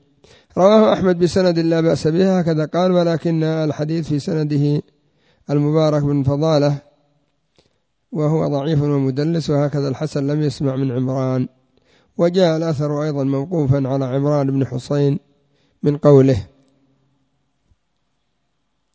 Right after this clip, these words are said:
لكنه في الباب والحكم عليه. قال: "وله عن عقبة بن عامر"،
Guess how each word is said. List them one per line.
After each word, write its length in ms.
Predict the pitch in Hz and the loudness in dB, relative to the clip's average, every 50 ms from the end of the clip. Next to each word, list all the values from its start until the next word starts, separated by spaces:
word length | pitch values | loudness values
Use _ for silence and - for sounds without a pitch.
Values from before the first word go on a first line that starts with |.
| _ _ _ - | _ _ _ -8
لكنه 600 | 143 147 139 135 - 147 143 135 131 139 160 165 | -4 -4 -4 -4 -4 -6 -6 -2 0 2 2 4
في 240 | 139 143 143 143 135 | 4 4 4 4 2
الباب 460 | 135 131 135 143 147 147 143 143 147 | 0 0 0 0 2 0 0 0 0
والحكم 480 | 139 131 123 - - 139 - - 135 127 | 0 -2 -2 -2 -6 -6 -4 -2 -2 0
عليه. 520 | 127 127 127 127 123 120 127 123 120 120 - _ _ _ _ _ _ _ _ _ _ _ _ - | 0 0 0 0 2 2 2 0 0 -2 -4 _ _ _ _ _ _ _ _ _ _ _ _ -2
قال: 200 | 185 190 214 220 | 2 2 4 4
"وله 400 | 220 214 220 226 226 214 202 190 | 4 4 4 6 6 8 8 8
عن 160 | 175 185 180 | 6 6 6
عقبة 300 | 180 196 190 214 180 180 | 6 4 4 4 4 4
بن 160 | 170 165 165 | 4 6 2
عامر"، 460 | 156 160 180 170 165 160 160 151 143 | 2 4 4 4 6 6 4 4 2